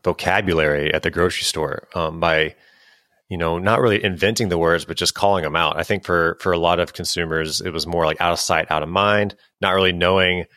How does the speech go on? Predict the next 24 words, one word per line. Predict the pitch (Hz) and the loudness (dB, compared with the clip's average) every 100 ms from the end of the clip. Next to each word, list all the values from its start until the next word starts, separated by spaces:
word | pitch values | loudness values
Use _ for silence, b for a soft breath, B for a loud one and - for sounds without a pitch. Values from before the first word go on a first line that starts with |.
| b _ | b _
uh, | 82 78 | -6 -6
didn't | 85 104 95 | -2 -2 0
really | 87 | 0
bother | 78 76 78 | 2 2 2
them | 80 95 | 0 0
because | 95 101 | 0 -2
it | 95 | -2
just | 98 - | -4 0
wasn't, | 92 85 80 - _ | 0 0 -4 -12 _
you | - | -10
know, | 90 80 | -6 -4
it | 85 | -2
wasn't | 85 82 - | -2 -4 -2
brought | 78 73 | -2 2
up. | 92 85 - b b _ | 4 2 0 b b _
And | 85 | -2
so | 90 85 82 - _ _ _ | 2 2 -2 -8 _ _ _
I | - | -10
feel | - 107 | 0 2
like | 90 - | 2 2
they | 85 | 0
started | - 90 82 | 2 0 0
this | 76 76 | 0 -2
whole | - 82 78 76 78 | 0 0 2 0 -4